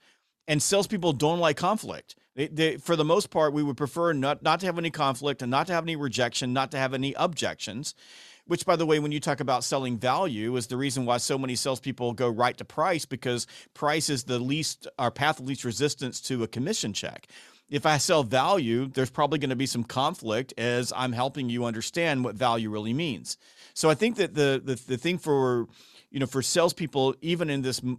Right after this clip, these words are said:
in this marketplace, is we have a tendency to have these deep-seated fears about approaching our customers with price increases. And,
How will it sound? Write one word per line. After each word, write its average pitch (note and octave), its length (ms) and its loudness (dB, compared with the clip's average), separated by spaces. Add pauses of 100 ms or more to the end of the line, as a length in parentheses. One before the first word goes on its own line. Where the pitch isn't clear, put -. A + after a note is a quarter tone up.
(100)
in C#3+ 120 -2
this A#2+ 180 -6
marketplace, C3 760 0
is A2+ 200 -2 (600)
we D3+ 160 -2
have D3+ 160 0
a C3+ 40 -2
tendency F3+ 440 -4
to B2 80 -2
have B2+ 180 -2
these A2+ 160 -4
deep-seated C3 580 -4
fears C#3+ 560 -2
about A2+ 480 2
approaching D3 540 -2
our G#2+ 80 -2
customers A2 420 -2
with G#2+ 120 -12
price C#3 300 0
increases. A2 580 -4 (520)
And, C#3 460 2